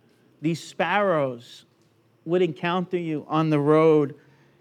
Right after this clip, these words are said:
and these Bibles, you would use these Bibles to bring salvation to people, to open up their eyes to see you. Just move through them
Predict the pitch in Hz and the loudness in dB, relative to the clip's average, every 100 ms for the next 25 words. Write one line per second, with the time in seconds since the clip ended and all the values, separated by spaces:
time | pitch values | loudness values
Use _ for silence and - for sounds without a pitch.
0 | _ _ _ - 160 165 160 147 - 165 | _ _ _ -8 -4 -2 -4 -8 -10 -8
1 | 170 135 151 165 196 180 151 175 175 151 | -8 -4 -2 0 2 0 0 -2 -2 -2
2 | 202 220 - 190 139 160 160 190 175 151 | -4 -4 -6 -8 -8 -8 -6 -6 -6 -8
3 | - 139 156 165 - 165 156 160 190 - | -10 -10 -10 -10 -6 -4 -4 -4 -4 -8
4 | 185 160 - 135 180 185 - 190 156 _ | -12 -12 -14 -12 -10 -10 -10 -14 -14 _
5 | _ _ _ _ _ _ _ - 165 185 | _ _ _ _ _ _ _ -10 -4 -4
6 | 185 180 170 185 143 160 170 156 - 151 | -4 -8 -8 -10 -8 -6 -6 -10 -12 -14
7 | - 175 180 156 143 131 _ _ _ _ | -14 -14 -12 -14 -16 -20 _ _ _ _
8 | _ _ _ _ _ _ _ _ _ _ | _ _ _ _ _ _ _ _ _ _
9 | _ _ _ _ _ _ _ _ _ _ | _ _ _ _ _ _ _ _ _ _
10 | _ _ _ _ _ 175 165 165 196 214 | _ _ _ _ _ -10 -6 -2 0 0
11 | 185 - 190 170 175 180 185 196 190 | -2 -6 -6 -4 -2 -2 -4 -8 -12